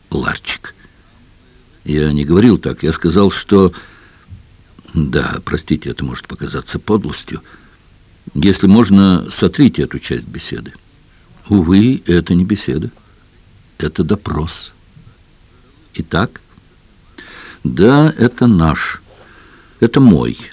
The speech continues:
ларчик. Но о том, что там лежал яд, вы не знали? Я не знаю, как мне отвечать, чтобы не выглядеть мерзавцем, растерянно сказал Люс.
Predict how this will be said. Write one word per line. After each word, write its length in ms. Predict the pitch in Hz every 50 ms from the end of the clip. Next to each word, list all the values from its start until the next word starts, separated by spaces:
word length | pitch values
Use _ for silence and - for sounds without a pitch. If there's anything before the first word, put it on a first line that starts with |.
| _ _ -
ларчик. 600 | 78 71 58 55 - - - - - - - - _ _ _ _ _ _ _ _ _ _ _ _ _ _ _ _ _ _ - - -
Но 320 | 113 110 113 110 107 104 104
о 160 | - 107 104
том, 240 | - 117 117 117 107
что 220 | - - - 104
там 200 | - 113 110 107
лежал 320 | 104 104 98 107 107 104 104
яд, 300 | 104 110 107 104 - 101
вы 100 | 107 107
не 120 | 107 101
знали? 440 | 98 113 113 113 127 156 180 180 - - _ _ _ _ _ _ _ _ _ _ _ _ _ _ _ _ - - - - - - - - _ - _ _ _
Я 120 | - 85 110
не 100 | 135 123
знаю, 280 | - - 92 110 107
как 320 | - - 98 92 - - -
мне 200 | 85 85 90 92
отвечать, 460 | - - 104 - - - 98 101 -
чтобы 340 | - - - 87 - 87 85
не 100 | 78 67
выглядеть 540 | 73 98 87 87 85 85 76 80 - -
мерзавцем, 600 | 78 73 71 - - 87 101 - - - 87 76 - _ _ _ _ _ _ _
растерянно 580 | 82 80 78 - - - 101 98 104 110 104 95
сказал 460 | - - - 65 58 73 78 80 78
Люс. 400 | 76 73 82 80 78 - -